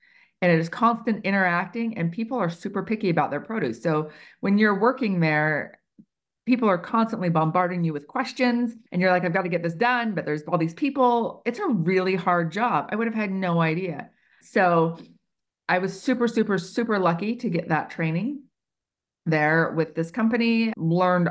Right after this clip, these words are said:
all of these great things about managing people. Then I moved on, went into pharma,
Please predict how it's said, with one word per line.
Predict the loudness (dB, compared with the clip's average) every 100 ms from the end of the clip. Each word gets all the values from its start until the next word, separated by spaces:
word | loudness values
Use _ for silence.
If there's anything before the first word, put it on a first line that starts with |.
| 0
all | 0 2
of | 0
these | 0 0
great | 0 2 2 0 -6
things | -4 -2 -2
about | 0 -2 -4
managing | -6 -6 -8 -8 -10
people. | -4 -2 0 2 2 -2 -12 -20 _ _ 0
Then | 2 2 0
I | -2
moved | -2 -2 0
on, | 2 2 0
went | -2
into | -2 -6 -8
pharma, | -2 0 2 2 2 0